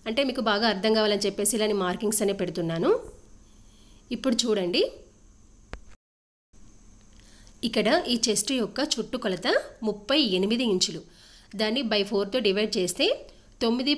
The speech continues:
పాయింట్ ఐదు ఇంచులు. ఇలా తొమ్మిది పాయింట్ ఐదు ఇంచులకి మార్కింగ్ అనేది పెట్టుకోవాలి. అయితే ఇక్కడ ఏంటంటే ఈ చెస్ట్ పాయింట్ దగ్గర ఇలా ఉన్నదానికంటే ఇంకొక ఇంచు అనేది ఎక్కువగా తీసుకోవాలి. చూడండి, ఇక్కడ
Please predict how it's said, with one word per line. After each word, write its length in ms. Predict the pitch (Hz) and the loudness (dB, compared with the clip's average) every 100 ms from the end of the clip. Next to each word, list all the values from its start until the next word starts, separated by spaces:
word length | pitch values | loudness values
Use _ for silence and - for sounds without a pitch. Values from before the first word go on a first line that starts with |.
| 285 | 2
పాయింట్ 320 | 214 208 262 208 | 2 2 2 2
ఐదు 160 | 185 226 214 | 2 2 2
ఇంచులు. 300 | 185 170 156 - - - - - 214 | 0 -2 -6 -14 -20 -20 -20 -8 0
ఇలా 160 | 302 466 - | 2 2 -2
తొమ్మిది 300 | 220 214 240 277 233 | -2 0 0 0 2
పాయింట్ 240 | 208 247 180 185 | 2 0 0 2
ఐదు 120 | 208 196 | 2 2
ఇంచులకి 420 | 185 185 262 427 - 226 202 | 0 -2 2 2 0 -2 2
మార్కింగ్ 380 | 202 226 208 180 | 2 2 2 2
అనేది 160 | 226 - | 2 0
పెట్టుకోవాలి. 540 | 185 180 165 160 175 202 - - - - - - - - | -2 -2 -2 -2 -6 -12 -20 -20 -20 -20 -20 -20 -20 -8
అయితే 120 | 240 240 | -2 0
ఇక్కడ 160 | 226 214 | 4 4
ఏంటంటే 400 | 240 190 175 226 233 | 4 0 2 0 0
ఈ 20 | 233 | -2
చెస్ట్ 200 | 208 214 233 | 0 -2 -2
పాయింట్ 240 | 240 220 196 | 0 0 -2
దగ్గర 240 | 170 170 196 392 294 | -4 -4 -2 -4 -2
ఇలా 120 | 240 - 214 | 0 0 0
ఉన్నదానికంటే 760 | 208 262 247 208 185 185 170 302 269 | 2 2 2 0 0 -2 0 -2 0
ఇంకొక 280 | 226 262 269 - | 0 0 0 -2
ఇంచు 180 | 208 214 214 | 0 0 0
అనేది 280 | 185 202 392 - 226 | 0 2 2 2 -4
ఎక్కువగా 320 | - 269 269 262 | 0 0 0 0
తీసుకోవాలి. 580 | 208 - 170 165 175 220 - - - - - - - - | -2 -2 -2 -6 -8 -12 -18 -20 -20 -20 -20 -20 -20 -8
చూడండి, 260 | 233 214 208 | 0 2 2
ఇక్కడ 160 | 202 | 0